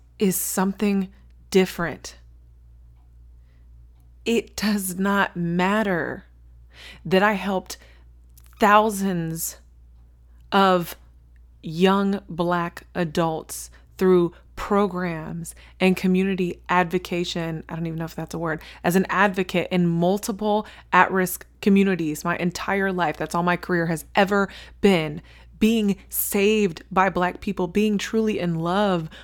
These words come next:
with Black people, and not just their men, because trust me, if you are married or dating a Black man as a non-,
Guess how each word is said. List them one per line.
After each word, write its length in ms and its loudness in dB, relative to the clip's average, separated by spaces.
with 240 2
Black 220 -2
people, 280 -4
and 220 0
not 220 2
just 240 -2
their 100 4
men, 340 2
because 300 -4
trust 340 -6
me, 160 0
if 160 -4
you 140 -4
are 100 0
married 460 -2
or 120 -4
dating 380 -2
a 140 -8
Black 400 -4
man 220 -4
as 220 -6
a 180 -4
non-, 640 2